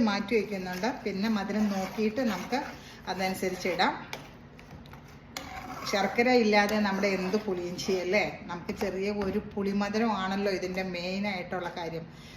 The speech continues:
അപ്പം ഇനി നമുക്കതും കൂടി ഒന്ന് ഉരുകി ഒന്ന് കുറുക്കാനായിട്ട് വെക്കാം.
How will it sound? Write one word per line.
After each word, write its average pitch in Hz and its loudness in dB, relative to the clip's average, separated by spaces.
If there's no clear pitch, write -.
അപ്പം 226 -2
ഇനി 262 6
നമുക്കതും 226 4
കൂടി 220 6
ഒന്ന് 220 8
ഉരുകി 208 2
ഒന്ന് 214 6
കുറുക്കാനായിട്ട് 202 2
വെക്കാം. - -10